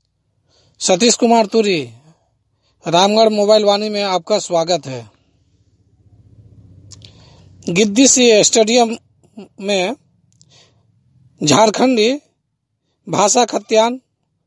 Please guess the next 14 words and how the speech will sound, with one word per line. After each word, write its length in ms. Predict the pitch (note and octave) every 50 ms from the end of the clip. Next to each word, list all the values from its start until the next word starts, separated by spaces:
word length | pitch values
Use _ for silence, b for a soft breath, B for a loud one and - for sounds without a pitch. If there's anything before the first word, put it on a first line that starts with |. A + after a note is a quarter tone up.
| _ -
संघर्ष 400 | - - G#3+ G#3+ G#3+ A3+ G#3+ -
समिति 380 | - A3+ A3 A3 G3 A3 A3+
की 140 | G3+ G#3+ A3+
बैठक 420 | G#3 G3 F3+ F3 - G#3 A3+ A#3+ - _ _ _ _ _ _ _
आयोजित 320 | - F#3 F#3+ F#3+ F#3+ G3+ -
किया 220 | - A3 G#3 G#3+
गया। 280 | F#3+ E3 E3 F3+ G#3+ B3+ _ _ _ _ _ _ _ _ _ _ _ _ _ _ _ _ _ _ _ _ _ _ _ _ _ _ _ _ -
बैठक 320 | E3 F3+ G3 G3+ F3 A#3 B3
की 160 | A3 - A#3+
अध्यक्षता 840 | A3+ G3+ G3 G3 A3 G3+ - - A3+ A3+ B3 B3+ D4+ C4 A3+ F3+
रामेश्वर 460 | E3 F3+ F#3 G3 G3+ G3+ E3 A#3+ B3 A3+
महतो 440 | A3 G#3 G3 - A3 A#3+ B3+ D4+ _ _ _ _ _ _ _ _ _ _ _ -
व 160 | G3 F#3+ G#3 G3+
संचालन 800 | - A3 G#3 F#3+ E3+ - A#3+ A#3+ A#3+ A3+ G#3 A3 A#3+ C#4+ E4+